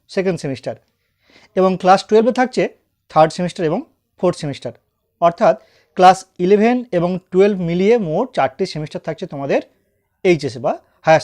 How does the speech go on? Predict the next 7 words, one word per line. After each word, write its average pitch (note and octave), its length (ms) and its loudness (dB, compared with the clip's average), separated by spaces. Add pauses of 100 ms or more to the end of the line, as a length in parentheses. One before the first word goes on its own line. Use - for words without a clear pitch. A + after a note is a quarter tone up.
সেকেন্ডারিতে, C3 440 -8 (400)
ইলেভেনের E3+ 380 -2
দুটি D3+ 200 -4 (400)
এবং D3 120 -4 (120)
টুয়েলভের D3+ 360 0 (440)
দুটি। D#3+ 220 2 (1400)
এখানে B3 260 4